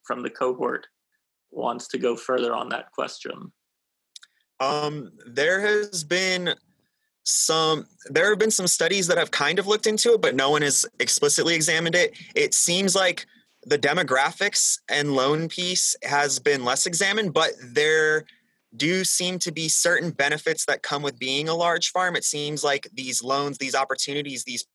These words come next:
Speaker 2: programs are geared more towards the large farmers, and they get the benefits from a lot of these programs.
Speaker 1: Mm-hmm.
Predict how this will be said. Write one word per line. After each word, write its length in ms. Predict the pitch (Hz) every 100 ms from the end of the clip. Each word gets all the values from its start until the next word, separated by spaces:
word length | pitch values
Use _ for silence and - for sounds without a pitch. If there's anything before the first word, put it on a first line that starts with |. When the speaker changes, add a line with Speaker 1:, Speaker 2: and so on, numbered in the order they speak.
| _
Speaker 2:
programs 800 | - 131 131 151 151 151 156 - _ _ _ -
are 160 | 123
geared 480 | 117 110 127 131 127
more 360 | 110 117 123 131
towards 360 | - 131 120
the 80 | -
large 360 | 110 113 113 -
farmers, 440 | 113 135 156 165 -
and 140 | 113
they 120 | 120
get 180 | 120 120
the 100 | 107
benefits 460 | 101 104 - 95 -
from 140 | 107
a 40 |
lot 180 | 95 85
of 80 | 78
these 160 | 90 -
programs. 580 | 73 69 65 67 - - _ _ _ _ _ _ _ _ _ _ _ _ _ _ _ _ _ 185
Speaker 1:
Mm-hmm. 160 | 175